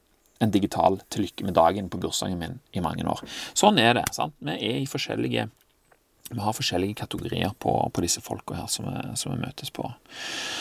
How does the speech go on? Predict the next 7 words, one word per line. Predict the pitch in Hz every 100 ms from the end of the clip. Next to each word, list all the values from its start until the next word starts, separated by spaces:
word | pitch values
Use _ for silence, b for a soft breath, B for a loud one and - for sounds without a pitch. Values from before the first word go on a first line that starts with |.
| B B B B B B B B B B _ - 143
Og, | 156 165 - _ _ _ _ _ -
ja, | 110 B B B B B B -
dette | 123 - 123
her | 123 117
var | 101 - 95
altså | - -
en | 92 90